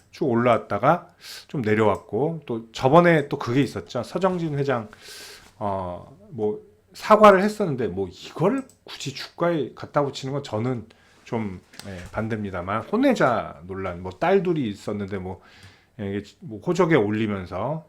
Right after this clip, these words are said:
예, 소송 걸고 막, 예, 좀 그런 게 있죠. 그래서 혹시나 뭐 지분 싸움 이런 것들 우려감인데,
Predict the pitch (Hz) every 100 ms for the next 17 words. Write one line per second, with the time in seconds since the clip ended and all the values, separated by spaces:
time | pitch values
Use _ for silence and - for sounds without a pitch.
0 | 110 90 92 151 156 139 110 104 104 98
1 | - - 98 92 - - 131 107 - 101
2 | 92 104 - - - - - - 202 151
3 | 107 - - _ _ _ 104 - - 143
4 | 165 - 156 123 107 123 120 - 101 95
5 | 98 120 117 95 87 92 110 90